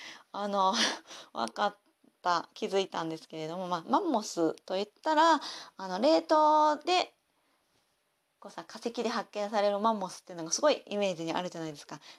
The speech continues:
だから、冷凍技が使える、まあ、北極熊のクマさんが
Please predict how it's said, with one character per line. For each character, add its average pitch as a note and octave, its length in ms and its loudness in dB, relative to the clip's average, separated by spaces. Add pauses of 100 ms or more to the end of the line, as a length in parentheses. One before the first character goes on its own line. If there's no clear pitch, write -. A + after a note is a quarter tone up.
だ F4 100 -10
か E4+ 120 0
ら、 E4 220 4 (300)
冷 B3 180 2
凍 A#3+ 180 4
技 A#3 240 2
が A3+ 120 2
使 A#3 280 -2
え A3 60 2
る、 C#4+ 80 4 (520)
ま G#3 80 -6
あ、 - 20 -6
北 A3+ 140 2
極 - 280 2
熊 A3+ 220 -4
の F#3 100 -8
ク C4+ 140 -6
マ A3+ 160 4
さ F#3+ 120 -6
ん E3+ 80 -14
が E3+ 140 -4